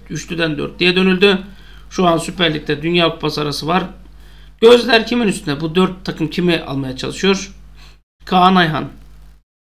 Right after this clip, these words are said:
Arkadaşlar geride kalan on dört haftanın on üçünde kadroya dahi giremeyen Kaan Ayhan'dan bahsediyoruz. Devre arasında Türkiye rotası olacak diyor.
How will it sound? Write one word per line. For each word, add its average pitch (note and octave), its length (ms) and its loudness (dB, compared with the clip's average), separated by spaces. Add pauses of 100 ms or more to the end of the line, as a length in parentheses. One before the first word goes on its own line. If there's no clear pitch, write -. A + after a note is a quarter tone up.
(1120)
Arkadaşlar F#3 420 0
geride E3+ 380 0
kalan E3 320 0
on F3 200 0
dört E3 200 -2
haftanın D#3+ 500 -2
on E3+ 180 0
üçünde D3+ 540 -6
kadroya D#3+ 520 0
dahi D3 420 -4
giremeyen D#3 560 -2 (440)
Kaan E3+ 460 -2
Ayhan'dan C#3+ 500 -4
bahsediyoruz. A#2+ 720 -14 (1200)
Devre G3+ 220 8
arasında F3+ 340 0
Türkiye F#3 540 -2
rotası E3 380 -4
olacak B2+ 380 -6
diyor. F3 340 -4